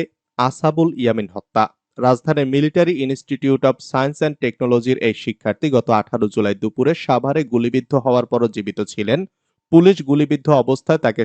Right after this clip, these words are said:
সাজোয়া যানের উপরে শুইয়ে মহড়া দেয়। সে সময় ধারণা করা মর্মস্পর্শী ভিডিওতে দেখা যায়, আহত অবস্থায়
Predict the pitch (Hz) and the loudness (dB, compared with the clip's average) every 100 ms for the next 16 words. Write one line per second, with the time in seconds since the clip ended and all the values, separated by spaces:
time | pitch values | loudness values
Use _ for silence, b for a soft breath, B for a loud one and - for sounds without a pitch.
0 | - 127 113 139 139 139 131 120 117 127 | -4 -2 0 2 2 2 0 -2 0 2
1 | 143 - - - 135 131 123 127 113 98 | 2 0 -8 -4 0 2 0 0 -2 -4
2 | 92 104 110 _ _ _ _ - - 165 | -2 -4 -4 _ _ _ _ -10 0 0
3 | 190 190 190 - 139 143 151 147 156 135 | 2 2 2 2 0 2 2 2 0 2
4 | 123 131 135 131 - 139 - 117 110 120 | 2 2 -2 -4 -4 -4 -2 -4 -2 0
5 | 117 117 107 - 110 139 113 113 135 123 | 0 2 -2 -2 -2 0 0 -2 -2 -2
6 | 123 - 147 | -2 -4 -4